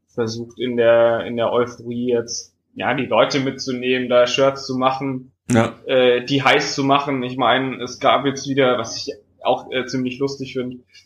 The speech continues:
Speaker 1: dass jetzt wieder wohl relativ viele neue Mitgliedsanträge
Speaker 2: Ja, ja.
Speaker 1: dann, dann gemacht wurden.
Speaker 2: Den Tweet hab ich auch gesehen, ja.
Speaker 1: Ähm, ich find's cool. Ich meine, ich war auch so ein Arsch, der zweitausendsieben dann endlich mal Mitglied wurde.
Speaker 2: <laughs>
Speaker 1: Ich meine, ich bin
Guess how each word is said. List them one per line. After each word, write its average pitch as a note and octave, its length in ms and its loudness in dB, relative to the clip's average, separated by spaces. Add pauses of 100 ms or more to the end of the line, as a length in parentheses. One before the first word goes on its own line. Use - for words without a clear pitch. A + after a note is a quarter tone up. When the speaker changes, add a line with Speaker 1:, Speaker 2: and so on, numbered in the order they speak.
(120)
Speaker 1:
dass B2 200 -2
jetzt C3 240 -2
wieder B2+ 280 2
wohl C3 340 2
relativ C3 500 0
viele C3+ 320 -4
neue C3 300 0
Mitgliedsanträge C#3 1040 -4
Speaker 2:
Ja, A#2+ 220 6
ja. A2 60 2
Speaker 1:
dann, C3 400 -2
dann C3+ 240 -2
gemacht C3+ 400 -2
wurden. C#3+ 240 4
Speaker 2:
Den - 60 2
Tweet B2 220 0
hab A#2 100 2
ich A#2 80 -2
auch G#2+ 120 -2
gesehen, G#2+ 280 -2
ja. G#2+ 120 -2 (260)
Speaker 1:
Ähm, B2 500 2 (160)
ich - 180 -6
find's D#3+ 260 -2 (100)
cool. D#3+ 280 2
Ich D#3 120 -8
meine, C3+ 200 0
ich C#3 120 -6
war C3+ 100 4
auch C3 140 2
so - 140 -4
ein B2+ 100 -2
Arsch, G#2+ 340 2
der B2 160 0
zweitausendsieben B2+ 840 -2
dann A#2+ 240 -2
endlich B2 340 -6
mal A#2 140 -8
Mitglied A#2 480 -14
wurde. A2 340 -6 (260)
Speaker 2:
<laughs> - 300 -8
Speaker 1:
Ich B2 60 4
meine, B2 240 4
ich B2 140 -12
bin B2+ 500 -2